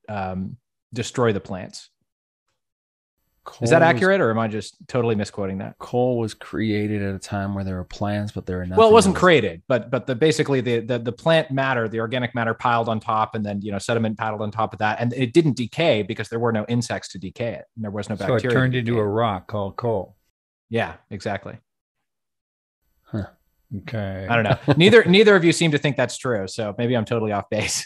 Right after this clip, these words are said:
Speaker 1: <laughs>
Speaker 3: Well, as you could see, that look of skepticism on my face is well-founded.
Speaker 2: <laughs>
Speaker 1: Okay.
Speaker 3: There's one
Speaker 1: Okay.
Speaker 3: type
Speaker 1: I better,
Speaker 3: of coal.
Speaker 1: I better stick to what I know then.
Speaker 3: No.
Speaker 1: Let's not go into geology.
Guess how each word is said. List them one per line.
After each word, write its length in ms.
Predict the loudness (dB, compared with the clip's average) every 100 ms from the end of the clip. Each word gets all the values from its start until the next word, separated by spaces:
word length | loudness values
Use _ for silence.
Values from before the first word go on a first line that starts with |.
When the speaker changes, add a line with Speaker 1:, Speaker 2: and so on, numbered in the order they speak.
| -12
Speaker 1:
<laughs> 100 | -14
Speaker 3:
Well, 300 | -4 -2 0
as 160 | 0 -2
you 100 | -2
could 220 | -2 -4
see, 300 | -2 2 2
that 360 | 2 2 0 -2
look 260 | -4 -2
of 100 | -4
skepticism 920 | -6 -4 -4 -4 -8 -8 -6 -6 -6
on 220 | -6 -6 -8
my 200 | -10 -10
face 420 | -10 -8 -8 -12
is 260 | -14 -16 -14
well-founded. 920 | -10 -8 -6 -6 -8 -8 -8 -8 -10 -16 -20 _ -14 -10 -10 -4
Speaker 2:
<laughs> 380 | -4 -4 -6 -6 -6 -8
Speaker 1:
Okay. 400 | -4 -2 -2 -2
Speaker 3:
There's 240 | 0 0
one 220 | 0 0
Speaker 1:
Okay. 160 | 2 4
Speaker 3:
type 100 | 4
Speaker 1:
I 40 |
better, 160 | 6 6
Speaker 3:
of 40 | 6
coal. 60 | 6
Speaker 1:
I 40 |
better 160 | 6 6
stick 240 | 4 2
to 100 | 2
what 100 | 2
I 80 | 2
know 220 | 2 0
then. 260 | -4 -6 -10 -12 -16 -16 -16 -10 -4
Speaker 3:
No. 300 | 0 0 -2
Speaker 1:
Let's 120 | 0
not 120 | 0
go 120 | 2 2
into 100 | 0
geology. 560 | -2 -2 -4 -6 -10